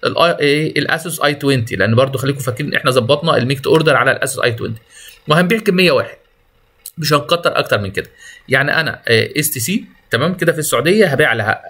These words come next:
آه، لابتوب واحد بس من الاسوس دوت، تمام كده؟ والبضاعه هتخرج من عندي من مخزن المعادي.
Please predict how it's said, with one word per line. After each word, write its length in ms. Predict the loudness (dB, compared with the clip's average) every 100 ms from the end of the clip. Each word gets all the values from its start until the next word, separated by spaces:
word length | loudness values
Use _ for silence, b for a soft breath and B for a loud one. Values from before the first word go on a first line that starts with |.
| 0
آه، 160 | 2
لابتوب 380 | 2 -2 -4 0
واحد 320 | 2 2 2
بس 260 | 2 0 -4 B B B
من 140 | 2
الاسوس 400 | 2 2 -2 -4
دوت، 260 | -8 -8 -8 -2
تمام 180 | 0 2
كده؟ 420 | 2 2 -2 _ _
والبضاعه 580 | 0 2 2 2 2 2
هتخرج 360 | 0 0 2 2
من 120 | 4
عندي 240 | 2 0
من 140 | -2 0
مخزن 400 | 0 2 0 0
المعادي. 420 | 0 0 0 -2